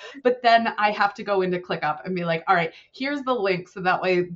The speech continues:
you know, Jocelyn can go download it. And then when she's done, she'll hand it off to Sheena, and Sheena will send you this. And, you know, like,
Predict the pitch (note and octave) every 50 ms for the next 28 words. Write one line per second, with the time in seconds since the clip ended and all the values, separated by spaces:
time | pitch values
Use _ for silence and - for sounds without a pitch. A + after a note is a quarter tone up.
0 | - _ _ _ _ G#3+ G#3+ F#3 E3+ E3 E3 A3 G#3 A3 G#3+ - A#3+ A3+ G3 G3+
1 | G#3+ G3 - E3+ A#3+ C#4 C4+ B3 A#3+ A3+ A3+ G#3+ G#3+ G#3 G3+ - F#3+ F#3 F3+ F3
2 | E3+ E3+ E3+ - - C4 A#3+ A3 G#3+ A3+ G#3 G#3 G3+ F#3+ F#3 F#3 F3+ F3 E3 D#3+
3 | D#3+ - C#3+ - - C#4+ C4 B3+ B3 G3 E3 D3+ D#3 D#3 - B3+ A3 E3+ D#3+ D#3+
4 | E3+ D#3 D3 E3+ C#4 D4 C4 - A3 F#3 F3+ - - - - C4+ B3+ B3 A#3 A3
5 | - -